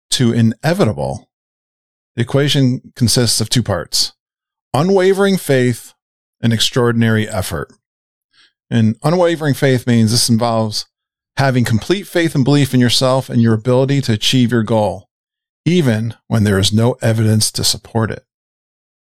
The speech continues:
Now, I'm not gonna go into a lot of depth in that. I'll, I'll have a couple of comments on unwavering faith. I just found extraordinary effort has the process that Joe was talking about that I'm gonna get into a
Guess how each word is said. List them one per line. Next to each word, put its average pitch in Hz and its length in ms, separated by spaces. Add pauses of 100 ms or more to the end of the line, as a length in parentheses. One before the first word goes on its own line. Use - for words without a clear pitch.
(840)
Now, 123 80
I'm 170 80
not 220 140
gonna 175 100
go 147 160
into 127 220
a 113 40
lot 107 340
of 165 120
depth 170 280
in 165 60
that. 165 140
I'll, 123 180
I'll 117 260 (180)
have 127 160
a 113 60
couple 135 260
of 131 60
comments 127 360
on 123 120
unwavering 127 560
faith. 127 300
I 117 60
just 135 180
found 120 400 (520)
extraordinary 131 720
effort 123 460 (580)
has 120 240
the - 80
process 117 540
that 113 100
Joe 117 220
was 117 120
talking 120 300
about 117 260
that 110 100
I'm 113 100
gonna 110 140
get 110 180
into 107 300
a 110 120